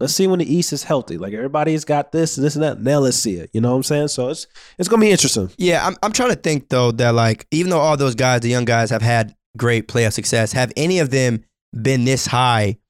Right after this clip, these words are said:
Speaker 2: in M V P consideration before? I know Devin Booker this season has at one point. Obviously, now he's in health and safety protocols, but,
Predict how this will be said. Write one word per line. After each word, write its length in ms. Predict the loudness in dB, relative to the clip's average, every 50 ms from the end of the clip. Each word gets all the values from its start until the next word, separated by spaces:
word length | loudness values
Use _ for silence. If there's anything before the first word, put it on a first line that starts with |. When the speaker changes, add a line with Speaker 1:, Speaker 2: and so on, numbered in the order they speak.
| _ _ -6 -2
Speaker 2:
in 140 | 0 0 0 0
M 180 | 0 0 0 2
V 160 | 0 -2 -2
P 560 | -2 -4 -2 0 2 2 2 2 0 0 -4 -6
consideration 580 | -4 -4 -2 -2 0 0 0 0 0 -2 -2
before? 340 | -4 -6 -4 -6 -8 -8 -4 -4
I 80 | -2
know 160 | 0 0 0
Devin 300 | 0 0 -2 -2 -2 -4
Booker 460 | -2 -2 -2 -2 0 0 -2 -2 -2 -6 _ _ _ _ _ _ -2
this 160 | -2 -2 0
season 320 | 0 0 0 0 2 2
has 240 | 2 2 2 2 2
at 100 | 0 0 0
one 180 | 0 -2 0
point. 200 | 0 0 0 2
Obviously, 220 | 0 0 0 0 0
now 160 | 0 2 2
he's 120 | 0 0 0
in 80 | 0
health 160 | 0 0 0
and 100 | -2 -4
safety 240 | -2 -2 -2 -4 -4
protocols, 480 | -4 -2 -2 -2 0 0 0 0 0 -2
but, 240 | -2 -4 -4 -4